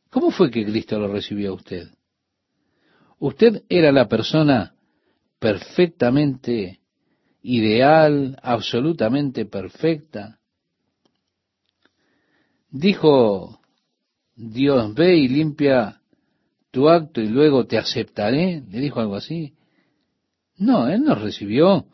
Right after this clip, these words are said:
con todas nuestras imperfecciones. Ahora,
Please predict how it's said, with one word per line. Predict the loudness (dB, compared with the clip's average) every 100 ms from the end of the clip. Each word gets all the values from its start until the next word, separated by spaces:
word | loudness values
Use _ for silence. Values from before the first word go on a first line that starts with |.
| _ _ _ _
con | -2 -2 2
todas | 4 4 4
nuestras | 2 2 0 0
imperfecciones. | -4 -4 -6 0 4 4 4 -2 -12 _ _ _ _ _ _ _ _ _ _ _ _ _ _ _ _
Ahora, | 2 4 2